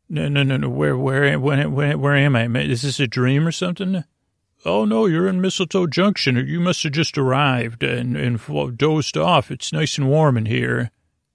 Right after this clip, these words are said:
I could see why. Maybe you had a cup of cocoa on the train." "No, no, no, I'm not supposed to be here. It's, it's supposed to be in a sh-, shop or something."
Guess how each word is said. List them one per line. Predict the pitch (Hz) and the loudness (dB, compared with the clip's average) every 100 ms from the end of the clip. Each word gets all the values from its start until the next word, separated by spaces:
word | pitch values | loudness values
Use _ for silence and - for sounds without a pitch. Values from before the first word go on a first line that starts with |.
| - | -6
I | 139 | -6
could | 127 131 | -4 -6
see | - - 170 | -6 -4 0
why. | 151 123 127 117 113 120 - _ _ _ _ | 2 2 2 -2 -6 -8 -10 _ _ _ _
Maybe | 156 151 160 151 | -8 -2 0 2
you | 135 | 4
had | 151 | 4
a | 131 | 2
cup | 156 | 0
of | 131 | -2
cocoa | - 165 147 135 120 | 2 2 4 0 -2
on | 120 120 | -2 -4
the | 123 | -6
train." | - 147 135 123 113 120 120 _ _ _ _ _ _ - | -2 2 2 2 -2 -6 -8 _ _ _ _ _ _ -8
"No, | 156 | -4
no, | 135 | -2
no, | 123 143 | -2 -2
I'm | 147 | 0
not | 156 | -2
supposed | - 151 143 | -2 -4 -4
to | |
be | 127 131 | -2 0
here. | 147 | 0
It's, | 135 123 160 | -2 -4 -2
it's | 147 127 | -2 -2
supposed | - 143 | -4 -4
to | 147 | -2
be | 135 | 0
in | 123 | -2
a | |
sh-, | - - 151 139 | -4 -8 -6 -6
shop | - 139 147 - | -2 0 0 -2
or | 131 | -6
something." | - 123 - 127 117 | -4 -4 -4 -8 -8